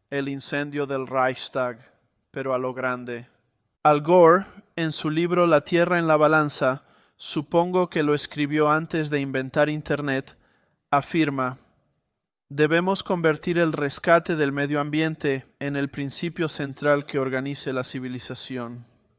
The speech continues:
Cuando se le escucha hablar, John Kerry compara el calentamiento global con lo peor de lo peor. Cuando pienso en la variedad de amenazas globales,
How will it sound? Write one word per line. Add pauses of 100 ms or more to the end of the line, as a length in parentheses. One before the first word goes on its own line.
(160)
Cuando
se
le
escucha
hablar, (100)
John
Kerry
compara
el
calentamiento
global (320)
con
lo
peor
de
lo
peor. (1300)
Cuando
pienso
en
la
variedad
de
amenazas
globales,